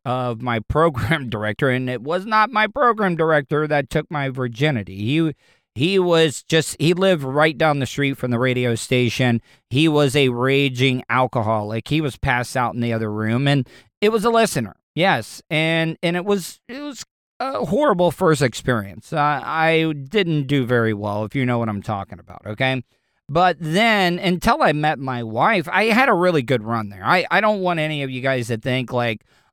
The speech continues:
I'm some stud or, or, like, I thought I was the man. Hell no, I didn't think I was the man. When I met my wife, my wife was the one that made the move on me. I, I had to go use the restroom, and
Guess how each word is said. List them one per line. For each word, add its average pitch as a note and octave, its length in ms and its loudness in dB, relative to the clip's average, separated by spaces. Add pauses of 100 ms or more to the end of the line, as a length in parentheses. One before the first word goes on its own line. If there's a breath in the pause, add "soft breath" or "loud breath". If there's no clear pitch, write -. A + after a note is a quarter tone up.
(120)
I'm C#3 300 0
some A#2 400 -2
stud C#3 960 4 (300)
or, A2+ 360 -2
or, G#2+ 240 -4
like, G#2 400 -6
I C3 220 2
thought A#2+ 260 0
I A#2 40 0
was G2+ 280 -8
the D2 80 -14
man. D3+ 580 2
Hell F3 640 2
no, E3 640 2
I C3 120 4
didn't A#2+ 240 0
think A#2 160 -2
I G#2+ 80 -2
was G2 180 -8
the A2+ 80 -10
man. F#2+ 160 -14 (640)
When D#3 120 0
I G3 60 4
met G#3 160 2
my F#3+ 180 2
wife, F3 320 2
my F3 300 2
wife F3+ 500 0
was D#3+ 260 -2
the E3+ 120 2
one E3 540 2 (300 soft breath)
that D#3 280 2
made E3 320 0
the D#3+ 60 0
move D#3+ 300 0
on D#3+ 200 0
me. E3 300 -4
I, C#3+ 280 2
I C#3 120 2
had E3+ 140 2
to D3 40 -4
go D#3+ 100 0
use D#3+ 340 0
the D3+ 80 -2
restroom, C3+ 720 -2
and C3 260 -2